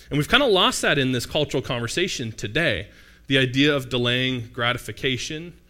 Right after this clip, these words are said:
for the purpose of something greater. In, in the affirmation culture, it's just affirm the thing now. It's not say no to that now so that you can have the greater thing later, especially because we've taken God's will out of the whole conversation.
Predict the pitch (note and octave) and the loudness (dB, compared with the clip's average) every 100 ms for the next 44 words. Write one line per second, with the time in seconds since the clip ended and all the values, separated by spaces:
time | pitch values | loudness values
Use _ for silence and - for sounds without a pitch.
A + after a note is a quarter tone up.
0 | _ - - A#2 A2+ G#2+ - A#2 B2 - | _ -20 -8 -4 -4 -4 -6 -4 -4 -4
1 | A2+ - A#2 - A2 G2+ G2+ G2+ A2+ D3 | -4 -4 -6 -6 -8 -6 -4 -4 -6 -8
2 | - - - - - A#2+ B2+ B2+ B2+ B2+ | -12 -20 -20 -18 -8 -8 -4 -4 -4 0
3 | C#3 D#3+ C#3+ C3+ F3+ F#3 D#3 - A#2 A2 | 2 2 2 2 2 0 -4 -2 -4 -4
4 | C3 - A#2 B2 - D3 D3 C3 - A#2 | -6 -6 -6 -8 -4 -2 -2 -4 -4 -6
5 | G#2+ A2 C3+ D3+ G#2 G2 - C3 A#2 - | -6 -6 -6 -6 -8 -8 -4 -4 -4 -8
6 | - - B2+ A#2+ B2+ B2+ A#2+ G#2+ A2+ A2 | -18 -4 -2 0 0 -2 -4 -4 -4 -4
7 | - G#2+ G2 A2 G#2 A2 G#2+ G2+ G#2 A2 | -6 -6 -6 -8 -8 -6 -6 -8 -6 -6
8 | G#2+ - G#2 G2 F#2+ - - - - G#2+ | -6 -8 -8 -8 -12 -16 -20 -18 -8 -4
9 | A2+ C3 A2 F2+ F#2+ - - - - - | 0 0 -2 -4 -8 -14 -20 -20 -20 -16
10 | - - C#3 - A#2+ G#2+ A2 A2 - G#2 | -10 -4 -2 -2 -4 -4 -10 -10 -8 -8
11 | G#2+ G2 G2 G2 G#2 G2+ G2 G2+ G2 F#2+ | -8 -8 -6 -6 -6 -6 -6 -8 -10 -8
12 | G#2+ G2 G#2+ F#2+ F#2 - A#2+ B2 - | -8 -8 -10 -12 -12 -8 -8 -8 -12